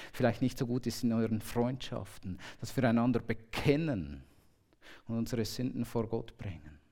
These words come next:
Sehr etwas Heilsames.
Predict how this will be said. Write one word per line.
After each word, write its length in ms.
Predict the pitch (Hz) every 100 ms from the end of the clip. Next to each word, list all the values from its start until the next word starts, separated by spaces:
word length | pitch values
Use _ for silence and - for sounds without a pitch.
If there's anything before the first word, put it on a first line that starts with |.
| _ _ _ _ _ - _ _
Sehr 360 | - - 117
etwas 400 | 101 - 101 -
Heilsames. 840 | - 101 98 80 76 71 - -